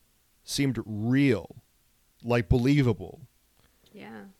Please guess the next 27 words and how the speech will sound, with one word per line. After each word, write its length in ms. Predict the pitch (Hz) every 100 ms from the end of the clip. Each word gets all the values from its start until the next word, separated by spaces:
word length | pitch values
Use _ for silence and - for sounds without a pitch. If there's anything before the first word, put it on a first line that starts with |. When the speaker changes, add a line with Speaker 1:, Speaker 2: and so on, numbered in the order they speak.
| 107
Speaker 1:
The 120 | 139
animators, 720 | 180 170 156 143 139 135 110
the 60 |
people 280 | 107 147 147
who 100 | 120
draw 340 | 117 135 143 143
the 80 |
characters, 540 | 117 - 120 113 110 104
had 200 | 120 135
to 100 | 135
create 400 | - 127 165 143
the 80 | 110
realism 540 | 98 87 87 - 98
or 140 | 107
the 60 | 101
film 260 | - 110 101
wouldn't 240 | 95 -
work. 380 | 92 80 - - _ _ _ _ _
S-, 100 | -
because 480 | - 131 139 127 104
when 260 | 127 131 160
you, 240 | 160 156 -
like, 260 | 127 123
I 120 | 131 143
used 260 | 165 151
to 80 | 143
draw, 520 | 101 101 98 113 156